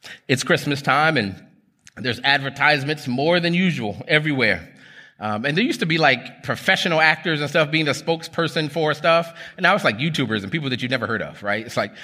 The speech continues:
um, anybody, like, anybody's kids watch the, the YouTube channel of kids playing with toys?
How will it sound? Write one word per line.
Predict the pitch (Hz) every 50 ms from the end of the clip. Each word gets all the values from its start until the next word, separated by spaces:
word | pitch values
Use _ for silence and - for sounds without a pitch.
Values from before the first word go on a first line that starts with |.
| - - -
um, | - 135 143
anybody, | 208 202 226 220 208 196
like, | 175 143 131
anybody's | 165 170 214 247 220 208 175 -
kids | - - 180 190 190 175 143
watch | 127 135 156 175 185 - - -
the, | - 151 147 143 139 143 135
the | 127 120 117 - - -
YouTube | - 143 165 185 160 185 185 156
channel | - 170 170 170 165 165 175 185 180 - - -
of | - 127 120 -
kids | - 165 170 170 165 160
playing | - - - 160 160 165 160
with | 147 139
toys? | 170 165 170 180 185 185 - - -